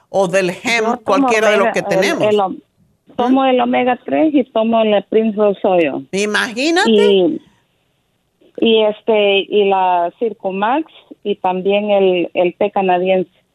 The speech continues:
Speaker 1: Imagínate. Tú estás perfecta,
Speaker 2: Y
Speaker 1: mujer, hasta estás bien de peso.
Speaker 2: Y voy a caminar como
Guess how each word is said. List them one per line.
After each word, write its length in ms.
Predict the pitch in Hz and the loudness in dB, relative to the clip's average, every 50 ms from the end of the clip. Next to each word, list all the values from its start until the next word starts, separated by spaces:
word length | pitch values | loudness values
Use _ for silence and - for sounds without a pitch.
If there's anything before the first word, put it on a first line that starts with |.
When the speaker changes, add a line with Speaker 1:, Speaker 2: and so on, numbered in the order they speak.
| _ - | _ -4
Speaker 1:
Imagínate. 880 | 180 180 180 175 165 156 156 180 185 185 202 233 240 247 247 359 381 381 - _ _ _ _ _ _ _ _ | -2 -2 0 0 -2 -4 -4 -4 -6 -4 -4 -4 -4 -4 -4 -6 -8 -8 -12 _ _ _ _ _ _ _ _
Tú 120 | - 254 | -4 -4
estás 280 | 311 381 392 - 392 403 | -4 -2 -2 -2 -2 -2
perfecta, 640 | 403 - 415 381 - - 302 302 339 302 - 330 311 | 0 -2 -2 -2 -2 -2 -2 -2 -2 -2 -2 -2 -2
Speaker 2:
Y 60 | 247 | 0
Speaker 1:
mujer, 440 | 208 240 254 254 - 262 277 277 254 | 0 2 2 2 2 2 0 0 0
hasta 220 | 226 226 - 247 | -2 -2 -2 -2
estás 220 | 240 240 - 262 269 269 | -4 -2 -2 -2 -2 0
bien 220 | 285 285 302 311 | -2 0 0 0
de 80 | 320 311 | 0 0
peso. 560 | 320 294 277 277 294 - - 180 127 110 143 - _ _ _ _ _ _ _ _ _ _ _ _ _ _ _ _ _ _ _ _ _ _ _ - | 0 -2 -2 -2 -2 -4 -6 -6 -6 -6 -8 -12 _ _ _ _ _ _ _ _ _ _ _ _ _ _ _ _ _ _ _ _ _ _ _ -4
Speaker 2:
Y 140 | - 240 240 | 0 0 0
voy 200 | 214 226 247 262 | 2 0 0 -2
a 100 | 269 262 | -2 -2
caminar 680 | - 262 247 240 220 214 214 208 208 220 226 226 226 220 | -4 -4 -4 -4 -4 -4 -2 -2 -2 0 -2 -2 -4 -4
como 460 | - 214 208 202 190 185 180 175 170 | -4 -4 -2 0 0 0 0 -2 -2